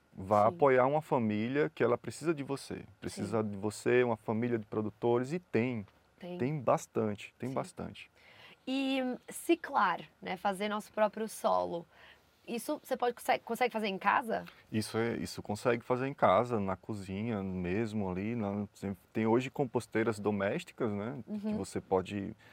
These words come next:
Speaker 1: né, de uma forma bem facilitada ali produzir um solo, né.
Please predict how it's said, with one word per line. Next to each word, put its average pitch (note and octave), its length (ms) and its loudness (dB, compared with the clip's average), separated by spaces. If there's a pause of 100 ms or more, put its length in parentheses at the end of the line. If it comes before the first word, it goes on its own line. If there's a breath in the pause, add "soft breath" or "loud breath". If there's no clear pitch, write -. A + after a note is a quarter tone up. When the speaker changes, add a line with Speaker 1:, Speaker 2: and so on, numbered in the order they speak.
(420 loud breath)
Speaker 1:
né, G2+ 320 2
de F#2+ 160 -2
uma G#2 80 -2
forma G#2 260 0
bem G#2 140 0
facilitada A2+ 840 -2
ali G2+ 180 0
produzir G2+ 440 -6
um G#2 80 -6
solo, A2+ 580 0
né. G#2+ 340 -2